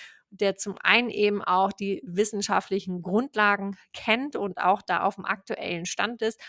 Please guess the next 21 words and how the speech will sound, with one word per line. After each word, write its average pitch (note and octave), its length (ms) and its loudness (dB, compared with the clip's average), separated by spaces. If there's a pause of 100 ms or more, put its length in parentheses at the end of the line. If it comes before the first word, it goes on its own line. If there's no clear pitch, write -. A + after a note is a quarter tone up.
(200)
aber A#3 300 6
eben G3+ 240 4
auch G#3 280 0
weiß, F#3+ 280 0
okay, F#3+ 260 -6
wie A3 280 -4 (320)
relevant G3 680 2
ist A#3 200 -4
das G#3+ 120 -6
wirklich G#3 280 -6
in F#3+ 60 -4
der F#3 80 0
Praxis, - 520 -6
wie C#4+ 140 0
können G3+ 180 -8
wir G3+ 60 -4
es G#3+ 100 -6
da - 80 -12
umsetzen, F#3+ 640 -6 (460)
den G3 100 0
Fokus A#3+ 460 2